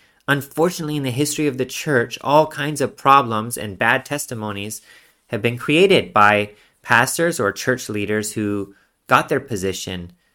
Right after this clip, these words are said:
because of a love for money rather than a love for God.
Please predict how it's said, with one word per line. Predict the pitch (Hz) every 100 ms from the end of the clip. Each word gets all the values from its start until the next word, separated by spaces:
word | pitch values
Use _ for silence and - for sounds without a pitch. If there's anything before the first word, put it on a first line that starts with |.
| _
because | 139 131 107
of |
a | 101
love | 90 85 85
for | - - 92
money | 87 101 120 92 87
rather | 98 90 90
than | 90
a | 87
love | 80 78 85 _ _ _
for | _ 101 98 -
God. | - 107 123